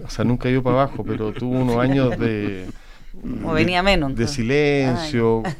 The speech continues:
Speaker 1: Cuando estuvo pololeando, fue la precursora, eh,
Speaker 2: Ah, Sugar Mami.
Speaker 1: Sugar Mami
Speaker 2: <laughs>
Speaker 1: con Ashton Kutcher.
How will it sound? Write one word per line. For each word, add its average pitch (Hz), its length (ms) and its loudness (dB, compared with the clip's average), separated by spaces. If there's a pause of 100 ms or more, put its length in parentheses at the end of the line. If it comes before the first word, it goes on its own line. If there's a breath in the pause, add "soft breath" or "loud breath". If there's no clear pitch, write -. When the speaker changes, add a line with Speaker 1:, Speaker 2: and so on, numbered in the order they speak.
Speaker 1:
Cuando 110 200 0
estuvo 120 260 2
pololeando, 113 640 2
fue 120 180 0
la 113 80 2
precursora, 110 880 0 (520 soft breath)
eh, 95 180 -2
Speaker 2:
Ah, 175 180 -4
Sugar 175 580 -10
Mami. 165 440 -14
Speaker 1:
Sugar 117 340 2
Mami 123 540 2
Speaker 2:
<laughs> 160 120 -4
Speaker 1:
con 101 600 2
Ashton 104 540 -2 (240)
Kutcher. 113 400 -4